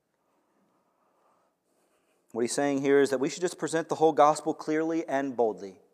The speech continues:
Clarity is the goal, and watch God's power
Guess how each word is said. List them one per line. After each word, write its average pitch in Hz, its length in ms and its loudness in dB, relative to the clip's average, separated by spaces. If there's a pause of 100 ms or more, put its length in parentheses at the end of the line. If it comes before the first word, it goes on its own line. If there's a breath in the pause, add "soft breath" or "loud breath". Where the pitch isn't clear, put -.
Clarity 151 580 0 (960)
is 131 180 0
the 120 100 0
goal, 104 400 0 (760)
and 113 120 -6
watch 120 300 4
God's 120 280 4
power 104 600 0